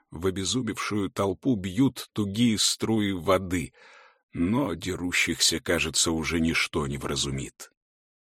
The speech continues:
Тридцать пять. Легенда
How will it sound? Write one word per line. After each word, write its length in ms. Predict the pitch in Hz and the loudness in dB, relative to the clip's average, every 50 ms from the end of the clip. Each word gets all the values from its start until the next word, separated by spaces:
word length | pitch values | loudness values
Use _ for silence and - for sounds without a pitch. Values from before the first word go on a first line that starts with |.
| _ _ _ _ _ _ _ _ _ _ _ _ _ _ _ _ | _ _ _ _ _ _ _ _ _ _ _ _ _ _ _ _
Тридцать 600 | - 107 120 127 - - - 135 113 - - - | 2 2 2 2 2 2 2 2 0 0 -4 -10
пять. 460 | - - 60 55 - - - - - _ _ _ _ _ _ _ _ _ _ _ _ _ _ _ _ _ _ _ _ _ _ _ - | -6 -6 -6 -6 -6 -10 -14 -16 -16 _ _ _ _ _ _ _ _ _ _ _ _ _ _ _ _ _ _ _ _ _ _ _ 2
Легенда 960 | 117 113 120 123 110 113 131 160 170 165 156 143 127 147 143 139 127 117 | 6 6 6 6 6 6 6 6 6 6 4 4 6 6 6 6 6 4